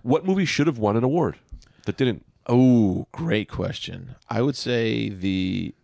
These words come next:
Speaker 2: original, uh, Transformers movie with Marlon Brando.
Speaker 1: What?
Speaker 2: It's the first movie I remember seeing in the theater.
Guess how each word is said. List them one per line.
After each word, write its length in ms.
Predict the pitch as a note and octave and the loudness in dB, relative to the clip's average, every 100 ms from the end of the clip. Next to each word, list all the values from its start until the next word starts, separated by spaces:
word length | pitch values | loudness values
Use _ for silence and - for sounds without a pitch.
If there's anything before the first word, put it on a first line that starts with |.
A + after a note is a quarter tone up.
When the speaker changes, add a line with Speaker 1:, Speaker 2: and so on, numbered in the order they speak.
| - | -4
Speaker 2:
original, 880 | F#2+ G2 G2 G2 F#2 F#2 F2+ G2+ _ _ _ - | 2 2 0 -4 -4 -4 -6 -10 _ _ _ -6
uh, 580 | F2+ D2 C2 A1 - - - | -4 -2 -4 -6 -8 -12 -16
Transformers 680 | - F#2+ G2 - F2+ F#2+ G#2+ | -10 -8 -8 -4 -2 -2 0
movie 240 | A2 A2 | 0 2
with 180 | G#2 G2+ | 0 0
Marlon 340 | E2+ E2+ F2+ | -2 -2 -2
Brando. 500 | F2+ F2 F2+ G2+ G#2 A2+ - _ - - - - - - - _ _ _ _ _ _ _ _ | -2 -4 -2 -2 -2 -6 -14 _ -18 -16 -16 -20 -20 -20 -20 _ _ _ _ _ _ _ _
Speaker 1:
What? 300 | - C3+ C#4+ - _ _ _ | -6 -4 -4 -12 _ _ _
Speaker 2:
It's 140 | G2+ - | -10 -4
the 120 | G2 | -6
first 320 | - A#2+ A2 | -2 -2 0
movie 240 | A#2+ G#2+ | 0 2
I 60 | G2+ | 2
remember 340 | F#2 F#2+ F#2+ | 2 0 0
seeing 260 | F#2 - G2 | -2 -2 -2
in 100 | F#2 | -4
the 60 | F#2+ | -4
theater. 400 | F#2 F#2 F#2 | -2 -2 -4